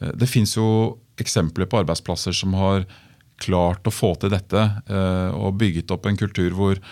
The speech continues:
hvor det er forventningen. Og der er det jo nesten sånn at hvis du ikke får tilbakemelding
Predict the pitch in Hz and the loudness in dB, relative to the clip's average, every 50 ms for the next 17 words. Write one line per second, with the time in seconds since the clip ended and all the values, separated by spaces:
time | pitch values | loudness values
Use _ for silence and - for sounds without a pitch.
0 | - - - - 104 98 104 104 101 87 78 - - 117 110 98 87 80 - - | -20 -18 -6 -4 0 2 4 4 4 4 2 2 0 0 2 2 2 0 -2 -2
1 | 98 123 170 190 165 - 110 117 110 113 110 98 87 82 104 107 110 107 95 - | 0 2 2 2 2 2 2 2 4 4 4 4 4 4 2 2 2 2 0 0
2 | - 98 95 - 92 90 92 95 95 92 - - - - - - 107 - - - | -2 -2 0 0 0 0 2 0 0 -2 -6 -14 -20 -20 -8 -6 -6 -4 -4 -6
3 | - - 151 135 - - _ - 220 - - 151 113 - 135 131 131 104 92 - | -4 -2 -2 -2 -2 -6 _ -6 -4 -2 0 -2 0 0 0 0 0 0 0 -2
4 | - 90 87 87 90 95 101 95 | -4 -4 -2 0 0 0 0 0